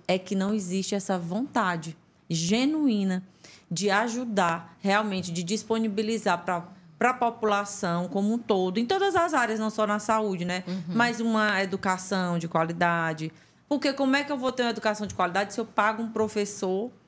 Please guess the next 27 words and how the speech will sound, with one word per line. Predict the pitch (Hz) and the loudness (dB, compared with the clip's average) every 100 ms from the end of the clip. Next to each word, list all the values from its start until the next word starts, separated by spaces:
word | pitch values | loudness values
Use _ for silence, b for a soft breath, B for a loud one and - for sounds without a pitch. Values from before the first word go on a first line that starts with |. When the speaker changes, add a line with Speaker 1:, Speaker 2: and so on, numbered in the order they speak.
| _ _ _ _ _ - | _ _ _ _ _ -14
Speaker 2:
É. | 139 - | -8 0
Speaker 1:
um | 202 | 0
salário | - 208 202 208 | 2 2 2 2
irrisório? | 226 240 202 175 143 143 B B | 0 0 0 0 0 -4 B B
Como | 208 226 | 0 0
é | 262 | 0
que | |
eu | 294 | -2
vou | 277 277 | 0 -2
ter | 269 226 196 | 0 0 0
médicos | 185 196 214 - - 202 | 0 0 0 -2 -6 -8
de | 190 | -2
qualidade | 208 196 185 180 170 - | 0 0 0 0 0 -2
querendo | 185 175 175 | -2 -2 -2
trabalhar | 180 170 165 160 | 0 2 2 0
no, | 160 - | -2 -4
no | 170 | -6
sistema | - 170 170 170 | -6 -2 0 0
público | 156 - 247 208 - 170 B B | -2 0 -2 -2 -6 -8 B B
se | - 226 | 0 0
eu | 220 | 2
pago | 202 214 220 | 2 2 0
uma | 226 | -4
consulta | 220 220 - 214 208 202 | -2 -4 -2 -2 0 2
lá, | 190 185 208 - B B | 2 0 -2 -6 B B
sei | - 220 | -4 2
lá, | 220 202 180 160 - | 4 4 2 -4 -12